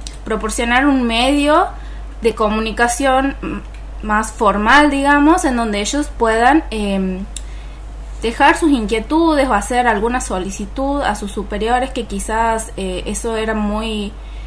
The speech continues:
eh, difícil en, en la empresa porque, por ejemplo, nos habían comentado que, em, el, la parte de personal de la empresa solo trabajaba por la mañana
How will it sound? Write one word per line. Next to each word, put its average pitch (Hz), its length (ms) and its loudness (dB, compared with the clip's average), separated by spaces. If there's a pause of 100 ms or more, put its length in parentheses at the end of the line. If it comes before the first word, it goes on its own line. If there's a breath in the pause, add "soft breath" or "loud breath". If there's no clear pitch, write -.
(220 loud breath)
eh, 190 140 -2
difícil 247 840 0
en, 196 320 -2
en 208 140 -2
la 202 60 -2
empresa 220 460 -2
porque, 226 260 -4
por 208 160 -4
ejemplo, 220 520 -4
nos 220 120 -4
habían 208 260 -4
comentado 233 840 0
que, 196 580 -4
em, 180 440 -6 (180)
el, 190 560 -2
la 202 140 -4
parte 196 280 2
de 240 120 0
personal 226 640 -2
de 233 80 2
la 220 80 0
empresa 220 320 -4
solo 220 400 -2
trabajaba 196 520 0
por 240 140 -4
la 220 60 -4
mañana 196 440 -4